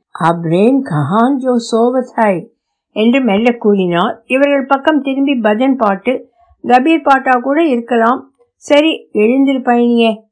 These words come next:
இது தூங்கு நேரம் இல்லை" என்கிறார் என விளக்கினார். இன்னும் சொல்றார், "ஜோ கல் கர்னா ஹை, ஆஜ் கர் ரே, ஜோ ஆஜ் கரே வோ ஆப் கரே." நாளைக்கு செய்வதை இன்றைக்கு செய், இன்றைக்கு செய்வதை இப்போதே செய்.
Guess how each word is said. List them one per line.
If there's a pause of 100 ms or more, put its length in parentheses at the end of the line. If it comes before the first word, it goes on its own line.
இது
தூங்கு
நேரம்
இல்லை"
என்கிறார்
என
விளக்கினார். (520)
இன்னும் (100)
சொல்றார், (320)
"ஜோ
கல்
கர்னா
ஹை, (100)
ஆஜ்
கர்
ரே, (340)
ஜோ
ஆஜ்
கரே
வோ
ஆப் (100)
கரே." (560)
நாளைக்கு
செய்வதை
இன்றைக்கு
செய்,
இன்றைக்கு
செய்வதை
இப்போதே
செய்.